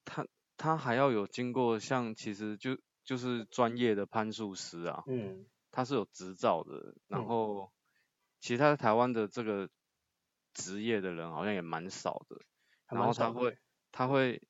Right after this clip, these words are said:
Speaker 1: 他不是说，哦，东西弄好就告诉你怎么爬就好，
Speaker 2: 嗯。
Speaker 1: 不是，他还会先告诉你怎么样去，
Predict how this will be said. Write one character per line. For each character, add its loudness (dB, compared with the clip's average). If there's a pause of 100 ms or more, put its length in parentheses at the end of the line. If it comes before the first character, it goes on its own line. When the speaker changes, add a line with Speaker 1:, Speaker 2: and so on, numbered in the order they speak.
(160)
Speaker 1:
他 2
不 -2
是 0
说， 4
哦， 6
东 0
西 -2
弄 0
好 -4
就 -6
告 -2
诉 -2
你 -2
怎 -8
么 -14
爬 -8
就 -6
好， -4
Speaker 2:
嗯。 -14
Speaker 1:
不 -16
是， -16
他 -4 (160)
还 -2
会 2
先 -2 (400)
告 6
诉 -2
你 -6
怎 -6
么 -6
样 -4
去， -6